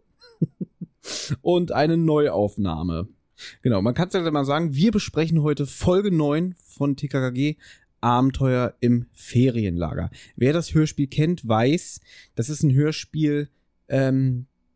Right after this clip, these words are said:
wo es zwei unterschiedliche Geschichten gibt, also quasi eine Seite A, eine Seite B. Und,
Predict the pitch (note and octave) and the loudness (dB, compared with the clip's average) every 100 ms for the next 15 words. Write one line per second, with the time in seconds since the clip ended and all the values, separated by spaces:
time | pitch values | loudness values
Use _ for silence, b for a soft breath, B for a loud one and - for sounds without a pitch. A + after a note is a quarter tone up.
0 | _ _ - C3+ C3 - - B2 C3 D3 | _ _ -2 0 0 -4 -4 0 0 0
1 | C#3+ C#3+ C3+ C#3 A#2+ A2+ G#2+ A2 F3+ F#3 | -2 0 0 -2 -2 -2 -4 -2 -4 -4
2 | - E3+ E3+ - A2+ A2+ A#2+ A2 A2+ G#2+ | -2 -2 -2 -2 -4 -2 0 0 0 0
3 | A2 G#2 - C3 D#3 E3+ C3+ A2 G2+ G2+ | -2 -2 -2 0 0 0 0 0 -2 -2
4 | C3 D3+ D#3+ _ b b b b _ _ | 0 0 0 _ b b b b _ _
5 | - C3+ C3+ C3 | -2 2 2 2